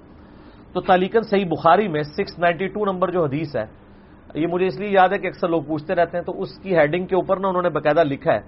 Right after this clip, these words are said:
کہ سیدہ عائشہ کا ایک غلام تھا ذکوان، تابعی رحمہ اللہ تعالی۔ تو وہ سیدہ عائشہ کا چونکہ محرم بھی تھا، غلام تھا نا آپ کا، تو وہ آپ کو قیام اللیل کروایا کرتا تھا مصحف ہاتھ میں پکڑ کے۔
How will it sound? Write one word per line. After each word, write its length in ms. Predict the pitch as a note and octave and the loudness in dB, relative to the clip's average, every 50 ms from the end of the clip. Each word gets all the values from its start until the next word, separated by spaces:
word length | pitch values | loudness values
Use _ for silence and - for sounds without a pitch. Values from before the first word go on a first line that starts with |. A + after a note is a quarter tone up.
| - - - - - - - - - - | -14 -20 -20 -20 -20 -20 -20 -18 -10 -8
کہ 80 | E3 | -8
سیدہ 360 | D#3 - - E3+ E3+ F#3 F#3 | -6 -4 -4 -2 -2 2 4
عائشہ 360 | F#3 E3 E3 E3+ D3+ - G3 F#3+ F#3+ | 6 6 4 4 4 2 2 2 4
کا 80 | G#3 | 2
ایک 340 | F3+ - - F3 F3 E3 C#3 | 0 0 0 -2 -2 -2 -4
غلام 480 | B2 A2+ C3 C#3 D3 D#3+ F3+ G3 F#3 D3 | -4 -2 0 4 4 6 4 4 2 0
تھا 220 | - E3+ D#3+ C#3 - - - - - | 0 0 0 0 -2 -10 -18 -18 -16
ذکوان، 840 | B2 G#2+ A2 D#3 E3 E3 - C#3 D#3+ E3 E3+ D#3 B2+ G#2 E2+ - - - - - - - - - - - - - - - - - - - - | -12 -4 0 0 0 0 0 2 6 6 6 6 4 2 -4 -18 -20 -20 -20 -20 -20 -20 -20 -20 -20 -20 -20 -20 -20 -20 -20 -20 -12 -4 0
تابعی 300 | D3 C#3+ C#3+ C3 B2+ G#2 F2+ - - - B2+ | 2 2 2 2 -2 -10 -10 -12 -12 -8 -8
رحمہ 240 | C3 C3 C3 B2+ | -6 -6 -6 -6
اللہ 300 | A#2 B2 B2 B2 B2 A2+ | -6 -4 -2 -2 -4 -4
تعالی۔ 320 | G#2+ - G2+ F#2+ F#2+ F2+ E2 - - - - - - - - - - - - - - - - | -4 -6 -6 -6 -6 -8 -12 -16 -20 -20 -20 -20 -20 -20 -20 -20 -20 -20 -20 -20 -20 -14 -8
تو 100 | E3+ F3 | -6 -4
وہ 80 | F3+ | -4
سیدہ 300 | F#3+ F#3 G3+ F#3+ F#3+ F#3+ | -2 -2 -2 0 4 6
عائشہ 220 | F#3+ F#3 F3+ - G3+ | 6 6 6 4 2
کا 140 | G3 G3+ F#3 | 0 0 -2
چونکہ 180 | F3 F3+ F#3 | -4 -4 -4
محرم 340 | F3 E3 F#3 G3+ G3+ G#3 G3+ | 2 2 2 2 2 0 -2
بھی 120 | F#3 F#3 | -4 -6
تھا، 180 | F3+ F#3 F3+ E3 | -2 2 2 2
غلام 380 | D3 C#3 C#3+ D3+ D#3 F3+ E3 C#3 | 2 2 2 4 4 2 2 -2
تھا 120 | B2+ B2 | -8 -8
نا 140 | C3 D#3 D3+ | -6 -6 -6
آپ 140 | A#2 - - | -6 -8 -10
کا، 100 | G2+ E2+ - - - - - - - - - - - - - - | -16 -16 -16 -18 -20 -20 -20 -20 -20 -20 -20 -20 -20 -20 -12 -6
تو 80 | G3+ G3 F3 | -4 -4 -4
وہ 500 | D3 D#3+ F#3 G#3 G#3+ A3 A3 A3 A3 - - | -2 0 2 4 4 4 4 4 4 4 4
آپ 260 | F3 F3 F#3+ F#3 F#3 | 6 6 6 4 4
کو 80 | G#3 G3+ | 0 -2
قیام 300 | G#3 - F#3 F3+ F3+ G3+ | 2 2 2 2 2 2
اللیل 300 | F#3+ D#3+ E3+ F3+ G#3+ A3 | 2 4 4 4 2 2
کروایا 320 | G#3+ G#3 F3+ E3+ E3+ F3 F3+ | 0 2 6 6 6 6 6
کرتا 300 | E3 F3 D3+ - F3+ E3+ | 2 -2 -4 -2 -2 -2
تھا 140 | E3+ G3 F#3 | -2 -2 -2
مصحف 440 | D#3 D3 F3 F3+ - - G#3 C#3+ C3 | -2 -2 -4 -4 0 0 -2 -2 0
ہاتھ 280 | B2+ B2 B2 C3+ C3+ | 0 2 2 2 0
میں 120 | D3 D#3+ C#3 | -2 -8 -6
پکڑ 300 | D3 B2 - A2+ F#2 - | -6 -8 -8 -8 -10 -10
کے۔ 120 | - D#2+ | -12 -18